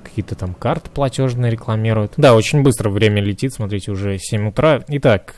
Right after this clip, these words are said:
э, справились мы за пять минут всего лишь. Полиция ищет подозреваемых в поджоге. Возможно, какие-нибудь хулиганы, а может,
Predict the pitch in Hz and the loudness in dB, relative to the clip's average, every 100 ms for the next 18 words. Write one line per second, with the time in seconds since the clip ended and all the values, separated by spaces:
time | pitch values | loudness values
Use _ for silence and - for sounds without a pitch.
0 | - 101 98 95 - - 127 110 101 110 | -6 -4 -4 -6 -6 0 0 0 -4 -4
1 | 104 101 104 143 156 147 175 208 - 160 | -2 -2 -2 -2 -2 -2 -2 -2 -4 -4
2 | 160 147 143 - - 107 107 143 - - | -2 0 -2 -6 -8 -4 -4 -6 -8 -4
3 | 120 113 113 - - 113 - - 110 107 | 0 0 -4 -8 -10 -12 -6 -4 -2 -2
4 | 104 107 104 104 95 98 - - - - | 0 0 2 2 0 -4 -10 -20 -20 -20
5 | - - 113 107 104 156 135 104 95 95 | -18 2 4 4 2 2 2 2 2 0
6 | 113 190 131 107 98 131 - 110 98 101 | 0 0 -2 -4 -4 -6 -4 -4 0 0
7 | 101 95 98 127 | 0 -2 -4 -6